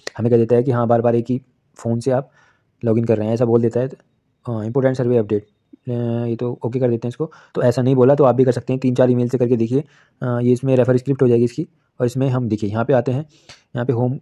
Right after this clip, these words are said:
होम के बटन में दोबारा ये होम पे आ गया, सीपीएक्स रिसर्च सर्वे वगैरह हो गए, इनसे हम कॉइन अर्न करेंगे।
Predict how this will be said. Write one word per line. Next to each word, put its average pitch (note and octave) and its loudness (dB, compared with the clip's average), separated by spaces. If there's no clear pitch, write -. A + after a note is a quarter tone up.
होम A#2+ -6
के B2 0
बटन B2 -4
में B2 0
दोबारा A#2+ 2
ये A#2+ 2
होम A2+ -4
पे B2+ 2
आ A#2+ 4
गया, A#2+ 2
सीपीएक्स A#2+ -2
रिसर्च A#2+ -2
सर्वे B2 0
वगैरह B2 4
हो A#2 2
गए, C3 2
इनसे B2+ -4
हम C3+ -4
कॉइन B2+ -4
अर्न B2+ -6
करेंगे। A2 -4